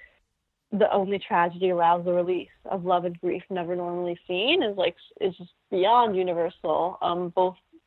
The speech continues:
personally and politically. Yes, I'm gonna go there and critique the government. Like, think about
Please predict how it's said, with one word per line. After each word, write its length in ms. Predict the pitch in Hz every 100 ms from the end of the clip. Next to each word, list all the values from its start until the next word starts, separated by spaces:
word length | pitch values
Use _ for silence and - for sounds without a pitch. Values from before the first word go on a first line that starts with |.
| _ -
personally 460 | - 202 - 208 190
and 200 | - 226
politically. 460 | 262 180 175 170 180
Yes, 160 | 170 196 -
I'm 160 | 240
gonna 160 | 226 202
go 160 | 175 175
there 140 | 175
and 100 | 170 165
critique 160 | 175
the 60 | 165
government. 500 | 165 160 170 196 247 - - -
Like, 180 | 196 190
think 180 | 208 220
about 360 | 233 - 185